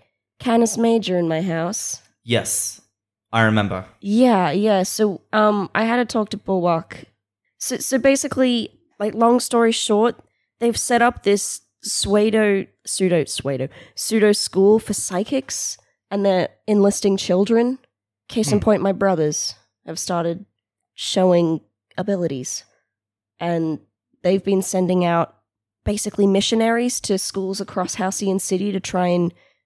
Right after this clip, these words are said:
Speaker 1: conscript kids with any kind of psychic, like, latent psychic abilities, and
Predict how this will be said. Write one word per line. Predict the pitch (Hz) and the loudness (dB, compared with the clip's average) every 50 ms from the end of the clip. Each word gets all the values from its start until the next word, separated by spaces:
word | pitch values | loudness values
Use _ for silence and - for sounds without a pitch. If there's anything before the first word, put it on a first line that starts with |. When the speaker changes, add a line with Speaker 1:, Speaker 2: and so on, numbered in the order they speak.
| _ _ - | _ _ -4
Speaker 1:
conscript | - 202 185 - - - - 196 202 - - - | -2 -2 0 0 -2 -6 -4 -4 -4 -6 -6 -12
kids | - - 214 190 190 185 - - | -8 -4 -4 -4 -4 -4 -6 -6
with | 185 180 | -4 -2
any | 165 170 180 180 | 0 0 0 -2
kind | - - 185 180 185 175 | -2 -2 0 0 0 0
of | 170 - | 0 -2
psychic, | - - - 147 156 175 - 180 143 - _ - - - _ _ _ _ - | -4 -2 0 0 0 0 0 -2 -4 -4 _ -20 -20 -20 _ _ _ _ -10
like, | - 165 151 | -8 -6 -2
latent | 165 170 170 180 - 185 175 | 0 0 0 2 0 0 -4
psychic | - - - 175 180 - - - - | -4 -2 -4 -4 -4 -4 -8 -10 -6
abilities, | - 175 175 180 196 190 208 226 220 - | -2 0 2 2 2 2 2 0 0 0
and | 185 170 175 | 0 -2 -2